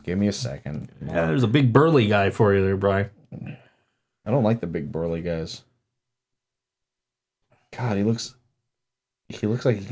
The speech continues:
Speaker 1: like that pit bull with really big muscles.
Speaker 2: <laughs>
Speaker 1: Uh, six point two.
Speaker 2: Six point two.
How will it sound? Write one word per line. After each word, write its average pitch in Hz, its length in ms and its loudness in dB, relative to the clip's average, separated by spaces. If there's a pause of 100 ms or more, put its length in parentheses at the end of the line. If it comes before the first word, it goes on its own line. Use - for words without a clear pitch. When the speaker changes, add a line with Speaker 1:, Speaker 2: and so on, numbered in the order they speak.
(200)
Speaker 1:
like 87 280 -4
that 90 220 -4
pit - 200 -2
bull 87 180 -2
with 82 140 -8
really 90 180 -4
big 80 180 -8
muscles. 78 520 -10 (520)
Speaker 2:
<laughs> - 400 0
Speaker 1:
Uh, 101 1500 4
six - 340 -6
point 85 260 -8
two. 73 160 -10 (400)
Speaker 2:
Six - 340 -2
point 226 400 2
two. 156 480 2